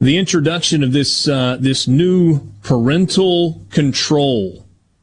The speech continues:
Bark is the smart way to protect your kids online, and thanks to C Spire,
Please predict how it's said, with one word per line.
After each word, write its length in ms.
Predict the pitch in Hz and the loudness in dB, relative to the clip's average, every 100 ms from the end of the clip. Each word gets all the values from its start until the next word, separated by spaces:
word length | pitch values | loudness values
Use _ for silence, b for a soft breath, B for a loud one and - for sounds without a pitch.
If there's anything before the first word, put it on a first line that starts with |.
| - - 120 | -14 -4 0
Bark 380 | 170 214 202 | 2 2 0
is 200 | 175 143 | 0 0
the 100 | 147 | -2
smart 340 | - 170 190 185 | -2 0 -2 0
way 140 | 151 | 0
to 80 | 135 | 2
protect 360 | 127 175 165 160 | 0 -2 0 -2
your 100 | 135 | 0
kids 380 | 170 147 135 139 | 0 0 0 0
online, 640 | 151 151 143 160 151 135 | 0 2 4 4 2 2
and 120 | 127 | 0
thanks 240 | 135 165 156 | 0 0 0
to 100 | - | -2
C 220 | - 247 | 0 0
Spire, 540 | - - 131 117 143 | 0 -2 -2 0 -2